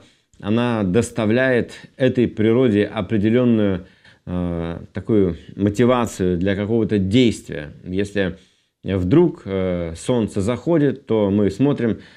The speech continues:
на эти одуванчики, на эти тюльпаны, как они сворачивают свои цветочки, да. Вот, мне понравилась интересная, э, картиночка, мне прислали подсолнухи, вот они, вот когда солнце есть, они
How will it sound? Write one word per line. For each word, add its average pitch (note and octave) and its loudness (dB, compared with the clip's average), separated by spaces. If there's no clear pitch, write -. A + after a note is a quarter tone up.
на G2+ 0
эти G2+ 0
одуванчики, C#3+ 2
на G2+ 0
эти A2+ -2
тюльпаны, D3 0
как A#2 -4
они A2+ 0
сворачивают A2+ 0
свои G#2+ 0
цветочки, G2+ -2
да. G#2+ -2
Вот, F#2 -2
мне E2+ -4
понравилась G2+ 2
интересная, F#2+ 2
э, D#2+ -6
картиночка, G2+ 0
мне F2 -2
прислали E2+ -8
подсолнухи, B2+ 2
вот G#2 2
они, F2+ -2
вот F2 -10
когда E2+ -8
солнце A2+ -2
есть, C#3 2
они F#2+ -2